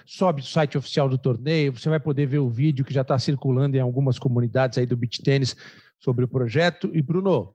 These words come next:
mais uma vez, cara, muito, muito obrigado. Boa sorte pra vocês na realização desse I T F Sand Series de Brasília, que é um evento histórico,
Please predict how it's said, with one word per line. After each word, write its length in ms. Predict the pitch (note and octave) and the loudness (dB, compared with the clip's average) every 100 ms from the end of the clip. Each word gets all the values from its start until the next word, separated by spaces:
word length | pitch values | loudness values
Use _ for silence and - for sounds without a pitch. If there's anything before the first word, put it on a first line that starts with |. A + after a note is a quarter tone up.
| _ | _
mais 260 | C3+ G#3 F#3 | -2 0 0
uma 160 | F3+ | -2
vez, 300 | C#3 C3+ A#2+ | 0 0 -2
cara, 200 | - A#2+ | 0 0
muito, 480 | A#2+ D3 E3 F3+ D#3+ | 0 2 2 2 0
muito 200 | D3 E3+ | 0 0
obrigado. 720 | D#3+ C3+ A#2+ C#3 D3 C3+ E3 - | 0 0 0 2 2 -2 -8 -6
Boa 240 | C3+ D3 | 0 0
sorte 440 | B2 - C#3+ C3+ - | 0 0 0 -2 -2
pra 120 | C#3+ | 0
vocês 640 | B2+ A2+ C#3+ C#3 B2 - _ _ _ _ _ | 0 0 0 0 0 -6 _ _ _ _ _
na 100 | C3 | 0
realização 600 | C3 C3+ B2+ A#2+ - C#3 | 2 2 0 0 -2 0
desse 300 | C3 B2 C#3+ | 0 0 -2
I 20 | |
T 120 | B2+ B2+ | 0 2
F 200 | B2+ - | 2 -2
Sand 240 | D3 B2 | -2 -2
Series 380 | - C#3 B2 A2+ | 0 0 0 0
de 100 | A#2 | 0
Brasília, 560 | A#2+ G#2+ F#2+ C#3+ D3 | 0 0 2 2 2
que 80 | C3 | 0
é 60 | C3 | 0
um 60 | |
evento 340 | A#2+ A2+ C3+ C3 | 0 0 0 -2
histórico, 760 | - - D#3 D3+ C3+ - D3+ | -4 -2 0 0 -2 -6 -8